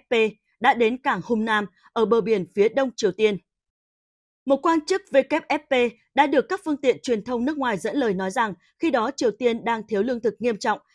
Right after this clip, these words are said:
và Nga đang gửi năm mươi nghìn tấn lúa mì cho quốc gia nghèo khó này. Triều Tiên từ lâu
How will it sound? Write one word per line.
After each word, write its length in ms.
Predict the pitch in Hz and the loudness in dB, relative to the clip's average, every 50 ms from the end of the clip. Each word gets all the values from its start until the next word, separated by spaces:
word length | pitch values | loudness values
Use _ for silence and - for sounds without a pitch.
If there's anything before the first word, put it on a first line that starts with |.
| _ _ - | _ _ -4
và 120 | 233 226 | -2 -2
Nga 240 | 226 254 269 269 269 | -2 0 -2 -2 -2
đang 240 | - 220 240 240 220 | -2 -2 -4 -4 0
gửi 200 | 220 247 214 180 | 2 4 4 4
năm 200 | 165 220 269 262 | 2 0 -2 -2
mươi 100 | 262 247 | -2 -2
nghìn 200 | 233 226 202 160 | -2 -4 -4 -4
tấn 200 | - 202 185 196 | -4 -4 -2 0
lúa 120 | 208 202 | 0 0
mì 240 | 208 247 269 240 202 - | 0 0 -4 -4 -4 -6
cho 120 | - 262 233 | -6 -8 -8
quốc 200 | - 330 330 - | -6 -6 -8 -6
gia 180 | - 240 220 | -4 -4 -4
nghèo 220 | 208 196 196 175 160 | -4 -4 -6 -6 -6
khó 180 | - - 185 | -4 -4 -4
này. 260 | 185 233 226 208 185 175 _ _ _ _ _ _ _ _ _ _ _ _ _ _ - | -4 -2 -4 -4 -6 -8 _ _ _ _ _ _ _ _ _ _ _ _ _ _ -4
Triều 140 | - 311 285 | -2 -2 0
Tiên 340 | 285 - 330 311 311 294 302 | 0 0 2 2 2 2 2
từ 100 | 277 233 | 2 2
lâu 260 | 214 240 247 247 | 2 4 2 2